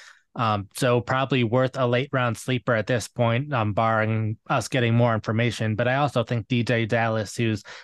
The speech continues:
still on the team, will get playing time on third downs a decent amount. Um,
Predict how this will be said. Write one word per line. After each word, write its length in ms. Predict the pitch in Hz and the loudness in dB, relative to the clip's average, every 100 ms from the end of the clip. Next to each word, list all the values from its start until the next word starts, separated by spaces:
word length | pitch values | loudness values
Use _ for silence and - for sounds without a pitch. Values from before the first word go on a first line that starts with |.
| - | -16
still 260 | - 156 | -4 0
on 160 | 135 127 | 2 2
the 60 | 117 | 0
team, 380 | - 131 113 | 2 2 4
will 180 | 113 123 | 4 2
get 180 | 120 123 | 0 -4
playing 360 | - 123 120 107 | -2 -2 -2 -2
time 420 | 123 120 120 131 | -2 0 -2 -2
on 300 | 131 120 113 | 0 0 -2
third 280 | - 120 104 | -2 -2 0
downs 400 | 113 113 113 110 | 0 0 0 -2
a 40 | |
decent 300 | 117 120 107 | -2 -2 -2
amount. 420 | 117 113 113 113 120 - - - _ | 0 0 0 0 -4 -16 -18 -20 _
Um, 340 | - 104 101 | -2 0 0